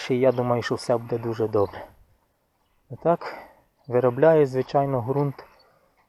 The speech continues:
дуже непогано. Витрушує перійку, бур'яни. Так, ну що, на цьому будемо завершати наше відео.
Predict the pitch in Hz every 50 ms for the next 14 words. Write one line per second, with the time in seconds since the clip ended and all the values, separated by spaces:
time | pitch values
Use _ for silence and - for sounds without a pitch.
0 | _ _ 131 123 139 135 117 123 117 113 113 104 - 120 107 120 131 139 151 160
1 | 180 185 170 - - _ _ _ _ _ _ _ _ _ _ _ _ _ _ _
2 | _ _ _ _ _ _ _ _ _ _ _ _ _ _ _ _ _ - 117 127
3 | 127 - - 160 180 175 - - - 143 135 127 127 113 - _ - 143 151 180
4 | 214 220 190 - - - 156 135 - - - 135 123 135 135 135 139 143 147 160
5 | 175 185 180 160 - - - _ _ _ _ _ _ _ _ _ _ _ _ -
6 | - - - - - - - 127 104 - - - 165 190 190 - - - 120 107
7 | 113 135 165 - - - 233 220 220 202 208 202 214 202 185 175 196 190 196 185
8 | - - 202 190 170 - 123 113 113 107 104 - - 120 147 175 170 139 139 127
9 | 123 117